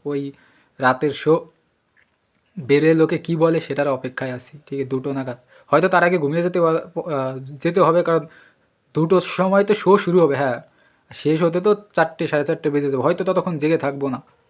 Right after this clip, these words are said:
তাহলে তো তাড়াতাড়ি ঘুমাতে হবে। সে উঠে, ঘুম থেকে উঠে পাঁচটার সময় উঠে আগে দেখতে হবে, হল রিয়াকশানটা দেখতে হবে। ওই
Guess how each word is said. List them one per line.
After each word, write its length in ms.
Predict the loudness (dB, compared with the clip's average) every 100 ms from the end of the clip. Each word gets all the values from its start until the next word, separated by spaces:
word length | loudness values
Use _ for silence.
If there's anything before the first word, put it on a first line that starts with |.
| _
তাহলে 220 | -2 -2 -2
তো 80 |
তাড়াতাড়ি 380 | 0 2 2 0
ঘুমাতে 320 | -2 -4 -2
হবে। 200 | -4 -4 -10 _ _ _ _ _ _ -6
সে 80 | -4
উঠে, 400 | 0 0 2 2
ঘুম 200 | 2 0
থেকে 160 | 0 2
উঠে 160 | 0
পাঁচটার 360 | 0 -2 0 -4
সময় 260 | -2 -4
উঠে 300 | -2 -2 -4 -4 -6
আগে 200 | -2 -2
দেখতে 340 | -2 -4 -4 -4
হবে, 120 | -2
হল 240 | -2 -2
রিয়াকশানটা 440 | 0 0 -2 -4 -4
দেখতে 400 | -6 -10 -10 -6
হবে। 100 |
ওই 100 | -6